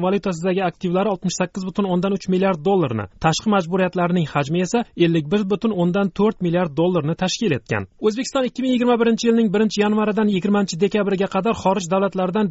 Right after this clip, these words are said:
besh yuz o'n olti butun o'ndan ikki ming tonna kartoshka sotib oldi. Bu ikki ming yigirmanchi yildagi ko'rsatkichdan yigirma uch foizga ko'pdir. Iqtisodiy taraqqiyot va kambag'allikni qisqartirish vazirligining bilishicha, birgina birinchi dekabrdan yigirmanchi dekabrgacha deyarli oltmish yarim ming tonna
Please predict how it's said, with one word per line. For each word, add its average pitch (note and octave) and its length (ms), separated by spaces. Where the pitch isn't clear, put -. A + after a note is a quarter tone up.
besh G3 200
yuz G3 140
o'n G3 120
olti G3 200
butun G#3 260
o'ndan F#3+ 260
ikki - 200
ming G#3 160
tonna G3 320
kartoshka F3+ 480
sotib F#3+ 280
oldi. G2+ 160
Bu D#3 200
ikki - 200
ming A3 120
yigirmanchi G3 440
yildagi F#3 280
ko'rsatkichdan F#3 580
yigirma F3 280
uch G3+ 140
foizga D#3+ 380
ko'pdir. D#3 300
Iqtisodiy F#3+ 460
taraqqiyot G3 440
va F#3 120
kambag'allikni F#3 600
qisqartirish G3 540
vazirligining F3 540
bilishicha, D#3 460
birgina A3 380
birinchi G3 260
dekabrdan G3+ 480
yigirmanchi F#3 460
dekabrgacha F#3 540
deyarli F#3+ 320
oltmish F3+ 340
yarim A3+ 260
ming A3 180
tonna G#3 260